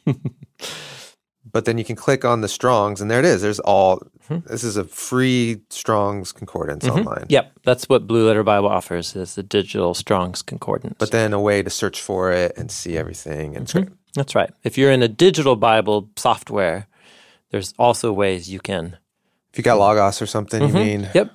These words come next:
Speaker 1: yeah. And you can look up, just re-, in a couple clicks, all the other places where that occurs. So in this case, what you notice is, oh, those passages in Isaiah never are not connected at all to the name of this female character from Joshua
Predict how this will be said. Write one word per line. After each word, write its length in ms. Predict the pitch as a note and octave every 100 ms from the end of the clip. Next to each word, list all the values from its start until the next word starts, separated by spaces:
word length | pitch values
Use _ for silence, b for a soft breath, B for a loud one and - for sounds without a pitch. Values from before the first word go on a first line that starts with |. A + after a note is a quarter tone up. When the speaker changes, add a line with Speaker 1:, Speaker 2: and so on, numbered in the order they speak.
| -
Speaker 1:
yeah. 200 | D3 F#2
And 140 | A2+
you 60 | A2+
can 140 | A#2
look 180 | A2+ A2
up, 300 | A2+ G#2 -
just 200 | - G#2+
re-, 120 | A#2
in 80 | A2
a 40 | G2+
couple 240 | A#2 -
clicks, 640 | - G#2+ G2+ - - - - -
all 160 | G#2
the 120 | G2 -
other 180 | G2+
places 480 | G2+ G#2 G#2+ - -
where 100 | -
that 160 | - -
occurs. 480 | - - - A2+ - B B B
So 160 | C#3
in 80 | C3+
this 140 | F#3
case, 240 | - C#3+ B2
what 140 | B2
you 100 | A2+
notice 400 | A#2+ C#3+ B2+ A2+
is, 180 | G#2+ G2+ - -
oh, 240 | G#3+ B2
those 180 | G#2+ C3
passages 540 | - C#3+ C#3+ C#3 C3
in 140 | A#2+ A2+
Isaiah 720 | G2+ G2+ D3+ B2+ F#2 A2+ C#3 _ -
never 560 | A#2 B2 A#2 G#2+ G#2 - - -
are 220 | A2+ G#2+
not 480 | A2+ A2+ G2+ - - _ _ _ _ _ -
connected 500 | B2 A#2+ A#2+ G#2+ G2+
at 160 | G2
all 280 | G2 F#2 F2 -
to 280 | - G2+ F#2+
the 280 | F2+ - G2
name 220 | F#2 F2+
of 140 | F2
this 380 | F#2+ F#2 - - _
female 380 | - A2+ F#2+ G2
character 500 | - - - - - _ _ _
from 160 | -
Joshua 540 | G#2 - A2 - A#2